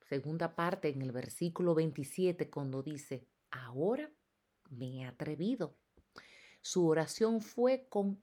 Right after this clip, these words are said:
entendimiento, no de la situación, sino de quién es Dios. Se acercó a Dios basado en la grandeza y la gracia de Dios. Tercero,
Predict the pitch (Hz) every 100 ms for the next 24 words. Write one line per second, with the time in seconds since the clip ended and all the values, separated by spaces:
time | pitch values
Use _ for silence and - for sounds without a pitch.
0 | _ - - 370 285 220 151 135 123 117
1 | 110 87 - - - _ _ _ _ _
2 | _ - 143 165 311 392 277 - 160 147
3 | 117 - 240 277 165 143 _ _ _ -
4 | 175 147 135 127 - 254 320 320 - _
5 | _ _ _ 180 165 - - - 101 -
6 | - - _ _ - - - - 196 196
7 | 208 202 - 302 294 214 170 165 - 147
8 | - 196 214 190 170 165 214 294 302 302
9 | 302 214 175 135 - 135 135 _ _ _
10 | - - 131 117 113 101 190 196 - 95
11 | - - 71 - - - _ _ _ _
12 | _ _ - 113 - 165 226 254